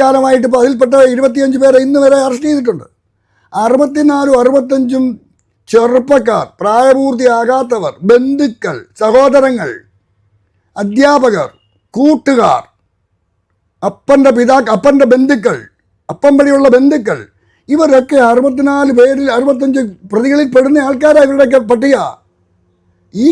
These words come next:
കുട്ടികളെയൊക്കെ ഇങ്ങനെ ഉന്മൂലനം ചെയ്യാനും മാത്രമുള്ള ഏത് രീതിയിലുള്ള ഉയർച്ചയാണ് കേരളം ഉയർന്നത്?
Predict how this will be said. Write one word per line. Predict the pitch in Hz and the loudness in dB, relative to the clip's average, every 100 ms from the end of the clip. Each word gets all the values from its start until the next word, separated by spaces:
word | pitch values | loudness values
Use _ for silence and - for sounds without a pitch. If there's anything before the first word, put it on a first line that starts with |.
| 320 | 0
കുട്ടികളെയൊക്കെ | 285 254 285 285 226 220 226 175 147 151 - _ _ _ - | -4 0 2 4 4 2 0 0 -2 -4 -8 _ _ _ -6
ഇങ്ങനെ | 220 269 311 302 240 240 | 0 2 4 2 2 0
ഉന്മൂലനം | 262 285 302 302 302 247 | 2 4 6 6 4 4
ചെയ്യാനും | 240 247 254 247 | 2 2 0 -2
മാത്രമുള്ള | 214 220 226 220 214 196 143 131 _ _ _ _ _ | -4 -6 0 2 2 0 -2 -8 _ _ _ _ _
ഏത് | 170 220 269 294 294 | 4 4 4 4 2
രീതിയിലുള്ള | 285 285 277 262 | 2 2 2 4
ഉയർച്ചയാണ് | 233 247 254 247 | 4 2 2 0
കേരളം | 214 240 214 | 2 2 2
ഉയർന്നത്? | 208 226 226 | 2 0 -2